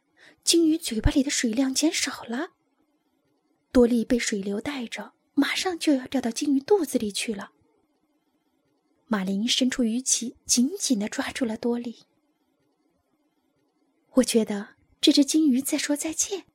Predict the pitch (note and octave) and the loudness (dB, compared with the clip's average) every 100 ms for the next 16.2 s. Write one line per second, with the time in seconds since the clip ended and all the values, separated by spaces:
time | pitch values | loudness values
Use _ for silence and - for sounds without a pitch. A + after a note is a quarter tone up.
0 | _ _ _ _ _ _ _ _ - A#3 | _ _ _ _ _ _ _ _ 0 0
1 | A3 - - F#4 - A#3 - - _ _ | 2 0 2 2 2 -6 -8 -14 _ _
2 | _ _ _ _ _ _ _ - G3 G3 | _ _ _ _ _ _ _ 0 0 -2
3 | - G3 - A3+ G#3 G3 - A3 - _ | -8 -12 -6 -6 -6 -6 -6 -8 -12 _
4 | _ _ _ _ _ _ _ _ _ _ | _ _ _ _ _ _ _ _ _ _
5 | _ _ _ _ _ G3 A3 - G#3+ G3+ | _ _ _ _ _ 0 2 2 0 -4
6 | _ _ - A#3 G#3 A3+ C4 - B3+ - | _ _ -2 -2 0 -2 0 0 0 0
7 | A3 G3 - - - C4 C4+ _ _ - | -4 -8 -14 -8 -4 -4 -4 _ _ -20
8 | - - - F#4+ D4+ - A#3 A3 G#3+ - | -20 -18 -6 -4 -4 -6 -8 -8 -4 2
9 | C4+ B3+ G3+ - G#3+ A#3 - C#4 A#3 C4 | 2 2 -4 -6 -4 -2 2 2 2 0
10 | - F#3 A#3+ C4 G#3+ A#3 - - - G3+ | -4 -10 -6 -4 -4 -4 -2 -4 -4 -6
11 | - _ _ _ _ _ _ _ _ _ | -8 _ _ _ _ _ _ _ _ _
12 | _ _ _ D4+ D4+ _ _ _ _ _ | _ _ _ _ _ _ _ _ _ _
13 | _ _ _ _ _ _ _ - A#3 A3+ | _ _ _ _ _ _ _ -2 2 2
14 | A3 G3 F#3+ G#3+ G#3+ - D4 C4+ C#4 - | 0 -2 -4 -4 -4 2 4 6 4 2
15 | G#3 - D#4 C4 B3 B3+ - A3 F#3 G3+ | -4 -2 -2 -2 -2 -2 -2 -2 -2 -2
16 | G3+ D4 | -2 -6